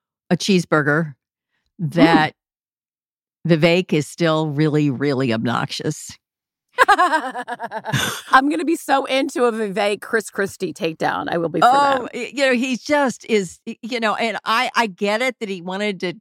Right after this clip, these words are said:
Speaker 1: be that guy, but gosh, does he realize that most women can't stand that guy? I mean, we
Speaker 2: Oh,
Speaker 1: go out of our
Speaker 2: wasn't
Speaker 1: way to
Speaker 2: it, yeah.
Speaker 1: avoid that
Speaker 2: Oh,
Speaker 1: arrogant
Speaker 2: I
Speaker 1: jerk.
Speaker 2: know. I
Speaker 1: And,
Speaker 2: know.
Speaker 1: uh, I think he will once again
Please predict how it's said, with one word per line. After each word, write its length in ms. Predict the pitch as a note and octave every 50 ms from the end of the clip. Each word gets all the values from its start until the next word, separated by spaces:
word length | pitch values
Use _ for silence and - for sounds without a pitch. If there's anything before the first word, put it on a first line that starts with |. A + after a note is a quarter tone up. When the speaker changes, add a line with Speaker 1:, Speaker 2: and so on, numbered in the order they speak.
| _ _
Speaker 1:
be 160 | G3+ G3+ G#3
that 260 | F3+ G3+ G3 F3+ - -
guy, 540 | F#3+ F3+ F3+ F#3 G3 G#3+ A#3 B3 B3+ A#3+ A#3+ _ _ _ _ _ _ _
but 280 | F#3+ F#3 A#3 A3+ - _
gosh, 380 | - C#4+ C#4 C#4 C4+ - -
does 180 | _ A#3+ A#3+ -
he 120 | - A#3
realize 440 | A3+ G#3+ A#3+ C4 C4+ B3+ B3 A#3+ -
that 140 | - F#3+ D#3+
most 300 | G3 A3+ B3 A#3+ - -
women 260 | A3 A3+ A#3+ B3 A3+
can't 260 | - - B3+ A#3 G#3+
stand 400 | - - - A#3 A#3 B3+ D4 C#4
that 200 | B3 F#3 - - _
guy? 440 | D3+ C#3 - G2 G2+ C2+ E2 - - _ _ _ _ _
I 40 | A3
mean, 180 | A3 A3+ G#3 G#3+
we 80 | A3
Speaker 2:
Oh, 40 | A3+
Speaker 1:
go 100 | A#3+ B3+
out 140 | B3+ B3+ C4
of 60 | B3 A#3+
our 80 | A#3+
Speaker 2:
wasn't 100 | A#3 G#3+
Speaker 1:
way 160 | B3 B3+ B3+
to 120 | A#3+ A#3+ A#3
Speaker 2:
it, 80 | A#3 A3
yeah. 60 | F3+
Speaker 1:
avoid 400 | E3+ A3+ A3+ B3+ C#4+ C#4+ C4+ G3+
that 180 | G#3+ G3 F3+ E3
Speaker 2:
Oh, 160 | F#3 F3+ F#3+
Speaker 1:
arrogant 400 | A3 A3 A3 G#3+ G3+ G3+ F#3 E3+
Speaker 2:
I 160 | D3 D#3+ E3
Speaker 1:
jerk. 280 | E3+ F#3 E3+ E3 D#3+ D#3
Speaker 2:
know. 440 | D#3 D#3 D3+ D#3 D3+ D3 C#3 - D2+ - _ _
I 40 | -
Speaker 1:
And, 360 | G#3 G3+ G3 F#3+ F#3+ F#3 F#3
Speaker 2:
know. 60 | F#3
Speaker 1:
uh, 220 | F#3 F3+ F3+ F3+ -
I 380 | - G#3 A3+ A#3+ B3 A#3+ A#3 -
think 200 | - A#3+ A3+ G#3
he 180 | - - B3+ A3+
will 180 | A3 G#3 G#3 G3
once 280 | F#3 F#3+ G#3 G#3+ - -
again 580 | G#3+ F3 G3+ F3+ E3+ D#3+ D#3 D#3 D#3+ D#3+ F3